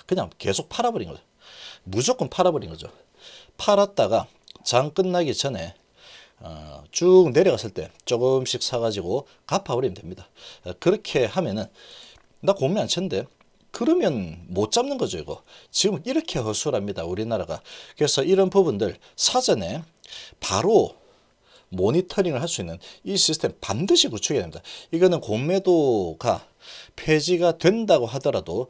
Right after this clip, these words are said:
이런 부분은, 어, 철저하게 시스템 구축해야 되죠. 그게 안 되면 말이 안 되는 거죠. 어, 그는 해당 시스템을 구축하기 위해서 조만간 법안도 발의하겠다. 이게 바로, 어, 국민을 위해서 일을 하는 겁니다, 이게.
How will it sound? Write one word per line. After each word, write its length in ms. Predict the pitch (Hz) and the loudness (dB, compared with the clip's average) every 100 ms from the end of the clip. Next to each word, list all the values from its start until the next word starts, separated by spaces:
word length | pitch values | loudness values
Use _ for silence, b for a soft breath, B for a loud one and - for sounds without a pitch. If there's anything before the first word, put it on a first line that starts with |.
| B B | B B
이런 300 | 175 196 208 | 0 2 2
부분은, 440 | 196 185 104 107 - _ b b | 2 2 2 -2 -8 _ b b
어, 260 | - 87 82 | -14 -12 -6
철저하게 720 | - - 208 202 185 95 117 160 _ B B B B - | -2 0 2 2 2 0 -4 -10 _ B B B B -4
시스템 340 | 95 139 147 143 | 0 0 -2 -4
구축해야 440 | 98 - 123 175 | -4 -6 -2 -2
되죠. 360 | 98 85 82 82 - | -2 -6 -12 -14 -18
그게 260 | - - 226 | -16 -2 -2
안 140 | 113 | 0
되면 320 | 151 139 131 - b _ | -4 -4 -8 -14 b _
말이 320 | 101 - 98 | -16 -10 -2
안 120 | 101 95 | -2 -2
되는 160 | 131 | -6
거죠. 200 | 117 - - B B B - | -8 -10 -16 B B B -14
어, 180 | 87 | -14
그는 320 | 85 110 101 101 | -8 -6 -4 -6
해당 320 | 117 123 131 | -4 -2 -2
시스템을 460 | - 117 - 113 | -4 -4 -2 -2
구축하기 360 | 92 104 - 123 | -4 -6 -2 0
위해서 360 | 90 - 87 127 | 0 -4 -6 -8
조만간 460 | - 98 110 104 - b - | -6 -4 -2 -2 -4 b -2
법안도 400 | 104 110 117 127 | 2 2 0 -2
발의하겠다. 500 | 117 107 92 76 - B B B B - | -2 -4 -4 -10 -18 B B B B -6
이게 360 | 247 311 311 | 0 2 0
바로, 480 | 202 117 139 127 214 | 2 4 4 2 0
어, 140 | - 92 | -8 -8
국민을 480 | - 175 214 220 135 | 0 2 2 0 0
위해서 240 | 104 - | 0 0
일을 260 | 92 95 127 | -2 -2 -4
하는 260 | - 220 | -4 -6
겁니다, 220 | 294 117 82 | -6 -6 -8
이게. 220 | - | -10